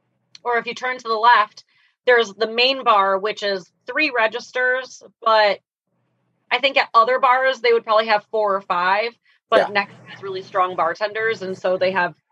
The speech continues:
Speaker 1: three registers. Um, and the way to get into that bar, you have to go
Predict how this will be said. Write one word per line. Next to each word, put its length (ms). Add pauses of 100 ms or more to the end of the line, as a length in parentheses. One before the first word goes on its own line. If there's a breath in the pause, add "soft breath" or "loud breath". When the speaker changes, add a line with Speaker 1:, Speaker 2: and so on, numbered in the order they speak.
Speaker 1:
three 180
registers. 580 (800)
Um, 560 (320)
and 600 (1160)
the 140
way 180
to 60
get 160 (100)
into 440
that 260
bar, 420
you 80
have 80
to 60
go 200